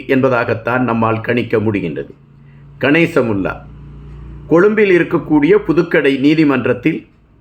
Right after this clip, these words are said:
வழக்கு, அது அமர்வு, ஐந்தாவது அமர்வு நீதிமன்றத்தில்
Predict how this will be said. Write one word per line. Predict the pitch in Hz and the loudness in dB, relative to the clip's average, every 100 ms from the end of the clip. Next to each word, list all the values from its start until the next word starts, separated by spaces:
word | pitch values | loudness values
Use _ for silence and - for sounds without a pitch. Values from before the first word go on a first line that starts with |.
| _ _ _ _ _ _ - | _ _ _ _ _ _ -4
வழக்கு, | 123 180 190 165 | 0 0 0 -2
அது | 147 147 | 0 2
அமர்வு, | 143 180 185 170 143 120 - _ 135 | 2 2 2 4 2 2 -6 _ -2
ஐந்தாவது | 175 190 180 175 156 | 0 2 0 2 2
அமர்வு | 139 143 135 | 2 2 2
நீதிமன்றத்தில் | 139 160 151 143 123 117 - 165 | 2 4 2 2 0 -2 -2 -2